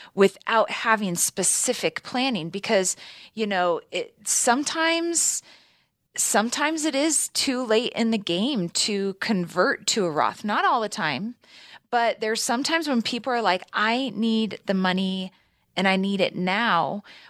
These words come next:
where if you're contributing to a Roth, there's, there are rules, you know, like, you have to wait five years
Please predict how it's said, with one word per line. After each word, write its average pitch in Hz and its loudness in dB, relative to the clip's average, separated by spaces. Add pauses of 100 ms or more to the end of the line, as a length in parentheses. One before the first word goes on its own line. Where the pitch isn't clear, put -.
where 208 0
if 202 -4
you're 220 0
contributing 233 0
to 202 0
a 185 0
Roth, 202 -2
there's, 208 -2
there 226 0
are 269 0
rules, 220 -2
you 202 0
know, 185 2
like, 214 0
you 202 2
have 208 2
to 226 -4
wait 202 0
five 190 0
years 180 -4